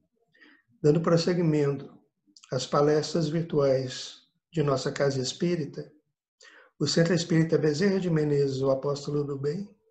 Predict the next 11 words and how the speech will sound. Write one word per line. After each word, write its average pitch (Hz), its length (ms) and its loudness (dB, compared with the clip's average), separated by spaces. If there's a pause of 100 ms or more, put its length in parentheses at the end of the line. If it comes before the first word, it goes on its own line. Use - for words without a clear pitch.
(1040)
hoje 185 220 4
vamos 190 320 2
tratar 175 500 2
do 185 140 -4
tema 156 420 -2
Fé, 170 640 4 (160)
Esperança 147 1000 -2
e 151 80 -6
Caridade. 135 920 -6 (1000)
Primeiro 165 400 2
vamos 165 560 -2